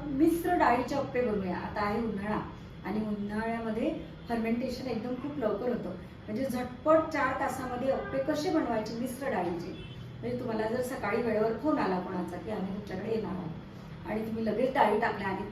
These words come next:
तास, चार तासानंतर जर पाहुणे आले तर तुम्ही चार तासानंतर अप्पे तयार करू शकता. अशी ही अप्प्यांची मिश्र डाळींची रेसिपी आहे आणि त्याच्यामध्ये भाज्या तुम्ही भरपूर टाका, म्हणजे प्रोटीनयुक्त आणि व्हिटॅमिनयुक्त तुमची रेसिपी तयार होईल.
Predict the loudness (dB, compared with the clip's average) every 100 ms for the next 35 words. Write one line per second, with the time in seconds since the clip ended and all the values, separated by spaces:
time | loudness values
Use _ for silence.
0 | 0 2 2 0 2 2 2 -2 -2 -2
1 | -2 -2 -4 -2 -2 -2 -2 -2 -4 -6
2 | -12 -12 -12 -6 -6 -2 -2 0 0 0
3 | -4 -4 -2 -2 -2 -2 0 2 2 0
4 | -2 -4 -6 -4 -4 -6 -10 -14 -10 -6
5 | 0 4 4 2 0 0 0 0 2 4
6 | 4 4 2 0 -2 -2 -2 -2 -2 -2
7 | -4 -6 -10 -14 -8 0 0 0 -2 -2
8 | -2 0 0 -2 -2 -2 -2 -4 -4 0
9 | 0 0 -2 -4 -4 0 0 0 -4 -10
10 | -12 -6 -2 2 6 6 6 2 2 0
11 | 0 0 0 -2 -4 -6 -4 -4 -2 -2
12 | -2 -4 -4 -2 -4 -2 -4